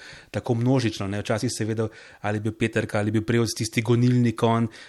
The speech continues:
na katerega je stavila slovenska reprezentanca. Zdaj pa so bili kar trije hkrati in, eh, redko lahko z gotovostjo veš, kateri Slovenec bo najboljši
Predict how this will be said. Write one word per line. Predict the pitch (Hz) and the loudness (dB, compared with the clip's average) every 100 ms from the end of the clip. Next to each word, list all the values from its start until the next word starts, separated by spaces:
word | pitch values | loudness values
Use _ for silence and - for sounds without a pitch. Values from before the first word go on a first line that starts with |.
| - | -12
na | 104 | -6
katerega | 104 - 113 113 110 | -4 0 0 2 2
je | 107 | 0
stavila | - 107 110 110 | 0 0 2 0
slovenska | 104 107 104 104 - | -2 -2 -2 -2 0
reprezentanca. | 107 107 104 98 117 117 110 | -2 -2 -4 0 2 2 0
Zdaj | 113 | -2
pa | 120 | -2
so | 113 | -2
bili | 113 | -2
kar | 120 127 - - - | 0 -2 -4 -18 -8
trije | 127 127 120 | 2 2 2
hkrati | - 123 120 120 | 2 2 4 2
in, | 113 117 | 2 0
eh, | 110 110 - - | -2 -4 -4 -2
redko | 123 139 - 123 - - - - - _ - | 0 0 2 2 2 -12 -20 -20 -20 _ 0
lahko | 123 101 143 | 0 2 2
z | 123 | 2
gotovostjo | 120 117 127 123 - 117 | 2 2 2 2 2 2
veš, | 120 - | 2 2
kateri | 113 - 127 127 | -4 0 2 2
Slovenec | - 117 113 117 107 | 2 0 2 0 -2
bo | 113 | 0
najboljši | 113 113 117 117 - | 0 0 0 0 0